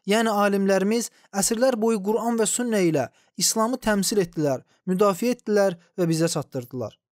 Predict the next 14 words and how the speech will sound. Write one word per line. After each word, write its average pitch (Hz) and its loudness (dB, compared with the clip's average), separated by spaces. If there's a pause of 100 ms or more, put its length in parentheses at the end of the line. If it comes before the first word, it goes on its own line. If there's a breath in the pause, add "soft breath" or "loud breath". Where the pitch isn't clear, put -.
(480)
Artıq 208 2
bu 247 2
məlumatları 220 2
əldə 208 2
etmək 147 -4 (200)
və 180 0
çağdaş, 208 2 (220 soft breath)
yəni 220 4
müasir 220 2
şəkildə 208 0
çatdırmaq 196 -2
isə 180 0 (280 soft breath)
bizim 180 2
işimizdir. 127 -6